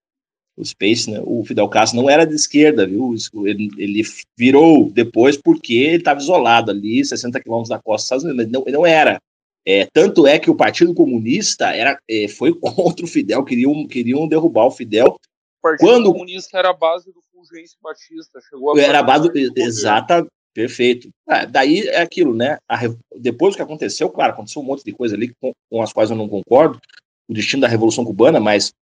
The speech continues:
Speaker 1: pô, o país dos caras tinha virado basicamente um puteiro, né? Virou um puteiro, era cassino e puteiro. Então, a, aquilo ali, os caras,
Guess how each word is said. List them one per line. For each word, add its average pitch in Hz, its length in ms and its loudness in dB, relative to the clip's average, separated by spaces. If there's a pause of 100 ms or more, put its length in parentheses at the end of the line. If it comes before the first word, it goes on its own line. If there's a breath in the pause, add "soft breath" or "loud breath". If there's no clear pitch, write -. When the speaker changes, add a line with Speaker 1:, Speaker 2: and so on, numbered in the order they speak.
(500)
Speaker 1:
pô, 117 120 0
o - 80 -6
país 139 200 4
dos 160 120 -2
caras 131 220 0
tinha 160 100 2
virado 151 340 2
basicamente 131 460 -2
um 143 60 -14
puteiro, 139 400 -2 (420)
né? 95 220 -6 (320)
Virou 104 260 0
um 123 140 -2
puteiro, 139 460 2
era 104 160 2
cassino 208 420 -2
e 247 40 -8
puteiro. - 380 0 (340)
Então, 160 400 2
a, 190 160 -2 (120)
aquilo - 340 2
ali, 123 220 2
os 160 120 0
caras, - 380 0